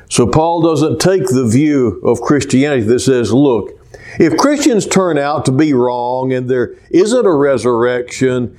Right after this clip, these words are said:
and there isn't a heaven and there isn't a future embodied experience of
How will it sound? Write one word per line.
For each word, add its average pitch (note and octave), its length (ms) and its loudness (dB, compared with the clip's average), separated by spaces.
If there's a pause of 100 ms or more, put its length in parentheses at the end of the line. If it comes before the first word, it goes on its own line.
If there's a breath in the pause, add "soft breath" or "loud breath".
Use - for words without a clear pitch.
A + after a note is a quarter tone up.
(160 loud breath)
and E3+ 180 0
there E3+ 140 2
isn't A3 440 0
a C#3+ 180 2
heaven A2+ 960 -2
and E3 160 2
there F3 120 2
isn't A3 640 0
a D3 160 2
future E3 760 0
embodied C3+ 760 0
experience C3+ 880 -2
of A#2 220 2